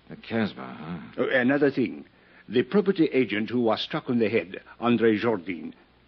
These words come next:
Speaker 2: he has disappeared from the hospital.
Speaker 1: Disappeared? How?
Speaker 2: His window was open. The room was upset. It was very odd.
Speaker 1: Yeah. Well, look, Inspector, uh,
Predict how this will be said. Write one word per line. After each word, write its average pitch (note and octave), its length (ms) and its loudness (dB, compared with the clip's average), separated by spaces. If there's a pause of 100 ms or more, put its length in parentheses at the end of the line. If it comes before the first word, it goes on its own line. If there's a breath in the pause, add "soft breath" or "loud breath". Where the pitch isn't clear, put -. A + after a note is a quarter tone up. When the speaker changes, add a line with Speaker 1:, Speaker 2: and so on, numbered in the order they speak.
(220)
Speaker 2:
he G#2+ 100 -2
has F2+ 220 -4 (120)
disappeared A#2+ 560 2
from G#2 200 -2
the G2+ 80 0
hospital. E2 560 -10
Speaker 1:
Disappeared? D3+ 880 2
How? B2 640 2
Speaker 2:
His F2+ 240 -8
window C3+ 320 8
was G2 240 -4
open. D3+ 460 -2
The F#2+ 160 -2
room A#2+ 280 4
was G2 160 0
upset. D3 500 -2 (540)
It - 200 -12
was - 120 -14 (320)
very D#3+ 240 -4
odd. B1 220 -10 (960)
Speaker 1:
Yeah. D#2 760 -4
Well, G#2+ 400 -4
look, E3+ 160 4
Inspector, G2+ 800 0
uh, E2+ 260 -2